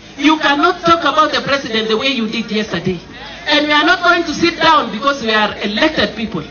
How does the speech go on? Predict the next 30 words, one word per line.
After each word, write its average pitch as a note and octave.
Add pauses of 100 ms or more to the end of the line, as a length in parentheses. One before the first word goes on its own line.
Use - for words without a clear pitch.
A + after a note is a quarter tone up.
(420)
And C#4+
this F4
is D#4
not D#4+
the C#4
way D#4+
to C#4+
go C#4+
because D4
inatupeleka C#4
mahali C#4+
kutakuwa B3+
na G#3+
vita. C#4+ (640)
Na C#4+
vita E4
hatutaki, E4+
anaona D#4+
nini F#4+
na F4
yeye E4
amnadi? D4+ (1200)
Vita G4
hakuna E4+
kitu F4
inatusaidia. D4 (720)
Wakati F#4
Uhuru F#4
na D#4+
Ruto F4+